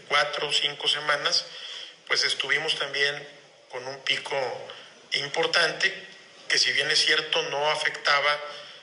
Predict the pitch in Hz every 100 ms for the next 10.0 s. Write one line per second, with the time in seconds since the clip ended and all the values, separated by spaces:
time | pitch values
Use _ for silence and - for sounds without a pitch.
0 | - - - 127 - 127 139 143 151 156
1 | - 156 151 147 151 - - - - -
2 | 147 143 - 139 135 127 127 123 127 123
3 | 117 - - - - - - 117 - -
4 | - 110 - - - - - - 127 123
5 | 127 - - - - - - - - -
6 | - - - - - 117 156 160 165 185
7 | 208 190 175 175 185 170 - 170 170 -
8 | - 175 196 - - - - - - 160
9 | 151 127 147 143 139 139 - 135 135 156